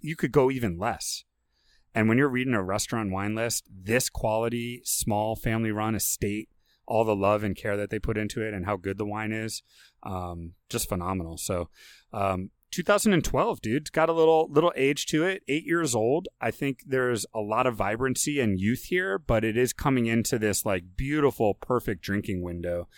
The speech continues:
Um, these wines are gorgeous upon release, but they are also just built to cellar. They're built to age. So, um,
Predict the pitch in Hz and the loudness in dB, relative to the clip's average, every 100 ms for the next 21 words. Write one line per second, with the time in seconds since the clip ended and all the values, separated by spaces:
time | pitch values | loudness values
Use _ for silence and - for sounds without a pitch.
0 | - - - - 101 98 92 - 117 123 | -20 -20 -16 -2 0 2 0 -6 -6 -2
1 | 127 117 127 127 123 131 110 98 104 104 | 0 2 2 2 0 0 -2 0 0 2
2 | 113 123 117 - - 113 110 98 95 107 | 2 0 -2 -2 -2 0 2 0 0 -2
3 | 143 - - _ _ - 107 - 113 107 | -2 -4 -8 _ _ -2 0 2 2 2
4 | 110 110 107 120 107 104 - 110 95 101 | 4 4 4 4 2 2 -2 -4 -6 0
5 | - 104 110 - 113 - 175 139 90 98 | 4 4 4 -2 0 2 2 0 -2 -2
6 | 92 110 120 127 - 110 147 85 - - | 0 0 0 -4 -4 -4 -4 -6 -8 -6
7 | 107 98 95 - - - _ 110 98 95 | -4 -4 -6 -14 -20 -20 _ -4 -2 -2
8 | 92 92 | -4 -6